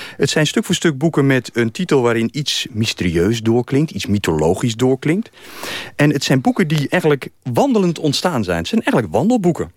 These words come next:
Maar niet gewoon maar wandelboeken waarin je uitleg krijgt over routes. Maar boeken, eh, waarin de schrijver op zoek, op zoek ging naar sporen van, eh, christendom, jodendom en van heidendom op de Veluwe.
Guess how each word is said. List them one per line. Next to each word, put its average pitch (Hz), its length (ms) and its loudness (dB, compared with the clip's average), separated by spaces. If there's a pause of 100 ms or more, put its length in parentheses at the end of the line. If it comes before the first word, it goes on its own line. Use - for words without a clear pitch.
Maar 139 280 2
niet 170 200 0
gewoon 127 280 2
maar 165 140 0
wandelboeken 156 600 0
waarin 113 260 0
je 98 240 2 (360)
uitleg 107 360 0
krijgt 92 300 -2
over 101 220 0
routes. 160 420 0 (340)
Maar 123 240 2
boeken, 185 480 2
eh, 123 220 0
waarin 117 460 0 (240)
de 107 100 0
schrijver 143 420 0
op 120 200 -4
zoek, 139 200 -4
op 131 120 0
zoek - 180 -2
ging 123 180 2
naar 104 100 2
sporen 131 540 2
van, 95 320 -2 (200)
eh, 90 100 -10 (120)
christendom, 123 680 0
jodendom 113 920 0
en 92 200 -8
van 82 260 -6 (160)
heidendom 143 760 0
op 190 180 -2
de 120 80 -4
Veluwe. 143 440 0